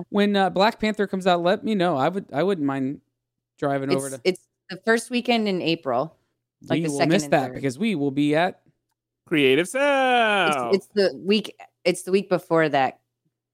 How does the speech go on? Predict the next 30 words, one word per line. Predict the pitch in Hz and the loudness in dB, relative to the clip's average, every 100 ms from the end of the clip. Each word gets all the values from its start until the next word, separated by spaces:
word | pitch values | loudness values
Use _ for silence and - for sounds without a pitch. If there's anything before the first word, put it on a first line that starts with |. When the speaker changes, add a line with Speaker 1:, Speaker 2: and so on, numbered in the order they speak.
| - | 2
Speaker 2:
So | 165 151 | 2 2
Speaker 3:
So | 147 | 2
Speaker 2:
still | 165 | 2
Speaker 3:
we, | 160 | 2
Speaker 2:
close, | 160 160 - | 2 2 2
Speaker 3:
we, | 143 | -2
we | |
Speaker 2:
though. | 135 | 0
Speaker 3:
could | 180 180 | -2 -2
be | 262 254 | -4 0
there. | 233 196 165 | 2 4 4
Speaker 1:
So | 151 | 4
we'd | 160 | 2
be | 160 165 | 2 0
Speaker 2:
<laughs> | 185 | 2
Speaker 1:
leaving | 214 214 202 208 190 | 2 4 4 2 -4
a | 185 160 | 0 0
week | 180 226 - _ _ - | 2 -2 -6 _ _ 2
afterwards | 240 240 196 175 165 139 - | 2 2 0 2 4 2 0
for | 170 196 226 220 _ _ | 0 2 0 -4 _ _
Speaker 2:
Like, | 202 190 190 | 6 6 6
le-, | 202 | 6
like, | 185 190 | 6 8
less | 185 185 - | 6 6 2
than | 165 | 0
a | 160 | 0
week, | 151 - | -2 0
yeah. | 151 131 143 | 2 2 0
So | - 175 156 151 | 2 4 6 4
it | 170 196 175 415 - 349 359 285 240 240 - 208 - - 190 | 2 2 4 4 6 4 4 4 2 2 2 0 0 -2 -4